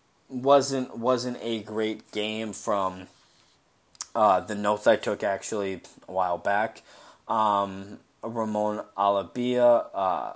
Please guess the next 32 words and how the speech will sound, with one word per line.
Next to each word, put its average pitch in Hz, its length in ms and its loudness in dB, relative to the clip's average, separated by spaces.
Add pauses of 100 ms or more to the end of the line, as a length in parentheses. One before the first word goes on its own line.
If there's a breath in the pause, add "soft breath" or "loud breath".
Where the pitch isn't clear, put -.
(140)
who 110 180 -8
scored 107 400 2
our 87 200 4 (120)
goal 101 200 4
for 95 340 4
us 85 200 2
the 98 100 -4
last 92 380 -2
game, 123 380 -2 (580 loud breath)
actually 117 420 2
got 92 180 -2
a 87 60 -4
red 127 300 2
card, 123 400 2 (240)
um, 98 400 -2
and 107 160 -8
they 107 140 -2
scored, 104 760 -2 (220)
uh, 87 100 -6
Colorado 110 420 4
scored - 280 -6
twice 104 340 -2
in 110 220 -12
the 104 160 -12
second 92 420 -6
half, 92 520 -4 (580 soft breath)
um, 90 560 -4 (580)
for 110 360 -2
a 101 120 0
two 117 500 -4
one 101 520 -6
lead, 123 460 -4